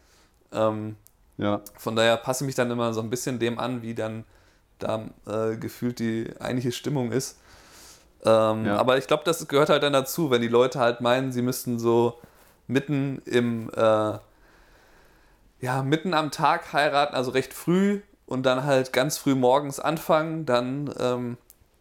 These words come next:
Speaker 1: ist es einfach so, dass die Leute morgens halt noch nicht richtig wach sind, weil die einfach ungewöhnt früh aufstehen müssen. Und, ähm,
Speaker 2: Ja.
Speaker 1: naja, aber an
Speaker 2: Das
Speaker 1: sich
Speaker 2: ist
Speaker 1: war das
Speaker 2: schon
Speaker 1: halt
Speaker 2: früh.
Speaker 1: für mich insofern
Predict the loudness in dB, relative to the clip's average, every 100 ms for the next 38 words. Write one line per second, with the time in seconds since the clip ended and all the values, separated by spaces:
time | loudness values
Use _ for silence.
0 | _ _ -10 -6 -4 -2 0 2 4 4
1 | 4 4 4 2 0 2 2 0 -2 -4
2 | -4 -6 -8 -10 -10 -6 -6 -4 -4 -4
3 | -6 -10 -12 -8 -6 -2 -2 -4 -8 -16
4 | -14 -4 -2 -2 -4 -2 -2 -2 -6 -6
5 | -10 _ _ _ _ _ _ -8 -4 -4
6 | -4 -4 -4 -4 -8 -12 -18 -12 -10 -10
7 | -12 -14 _ _ 0 4 4 4 2 2
8 | 2 2 0 2 2 2 0 2 0 0
9 | -2 -6 -4 2 4 4 2 0